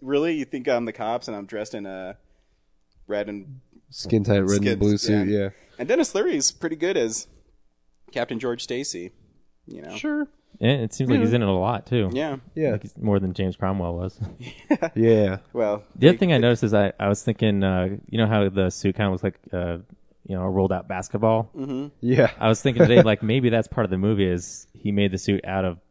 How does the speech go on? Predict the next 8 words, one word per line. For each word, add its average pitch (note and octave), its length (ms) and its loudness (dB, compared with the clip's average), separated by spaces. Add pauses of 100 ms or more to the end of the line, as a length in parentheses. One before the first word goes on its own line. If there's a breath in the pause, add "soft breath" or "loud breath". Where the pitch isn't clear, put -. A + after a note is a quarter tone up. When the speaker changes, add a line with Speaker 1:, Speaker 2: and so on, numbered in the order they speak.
(140)
Speaker 3:
basketballs F#2 840 -4
that F#2+ 100 -4
he, F#2 160 -6
like, - 220 -2
stole - 180 6
from G#2+ 160 4
school B2 440 4
Speaker 1:
<laughs> - 40 8